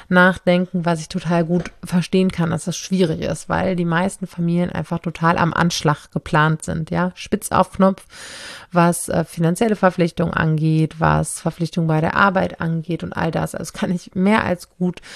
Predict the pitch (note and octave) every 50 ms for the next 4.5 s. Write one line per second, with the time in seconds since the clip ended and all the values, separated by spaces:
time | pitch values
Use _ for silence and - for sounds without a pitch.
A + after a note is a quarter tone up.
0 | - - - - - - F3+ E3 - - F#3 F#3 F#3+ G3 F#3 F#3 E3+ - E3 E3+
1 | E3 - - - E3+ D#3+ D#3+ E3 D#3 - F3 E3+ E3+ E3 - - - F#3 E3+ F3
2 | E3+ - F3 E3+ E3+ E3+ E3 E3 - - - F#3 - - - - F3 E3+ - -
3 | - - - F3 E3 E3 E3+ D#3 - - - - E3+ D#3+ D#3+ D#3 - E3+ D#3+ D#3+
4 | E3 - - - E3 D#3+ D#3+ D#3+ E3 E3